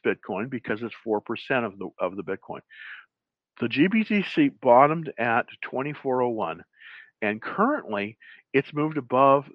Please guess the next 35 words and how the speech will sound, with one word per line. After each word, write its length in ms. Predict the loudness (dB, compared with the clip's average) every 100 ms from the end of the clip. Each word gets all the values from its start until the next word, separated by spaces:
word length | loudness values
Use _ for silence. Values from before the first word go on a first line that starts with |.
| -10
the 360 | -6 -4 -4 -8 _ _ _ _ _
fifty-day 380 | -8 -6 -2 0
moving 340 | 0 -4 -4 0
average. 420 | 0 -2 -10 -14 _ _ _ _ -4
It's 200 | -4 -4
pulling 380 | -2 0 0
back 260 | 2 2 0
to 100 | -6
the, 100 | -12 -14 -8
the, 100 | -6 -6 -4
to 120 | -4 _ -4
the 80 |
ten-day 400 | -2 -4 -2 -2
line. 260 | 0 0 0
Now, 220 | -2 -2 -6
here's 280 | -4 -2 -2 -6
where 240 | 0 2 2
we 140 | -2
could 180 | -10 -10
possibly 580 | 0 2 2 -2 -10 -4
buy 280 | 0 0
this. 220 | 0 -4 -10 -20 _ -20 -20 -16
We 100 | -12
could 160 | -10 -4
buy 200 | 2 2
this 220 | 2 -4 -2
if 160 | -2 -2
it 120 | 0
bounces 420 | 0 0 -2 -12 -6
off 300 | 0 2 2
of 100 | -4 -8
this 120 | -10 -10 -10
ten-day 340 | -6 -4 -2
line. 440 | -2 -2 -4 -6 _ _ -20 -20 _
So 340 | -2 2 2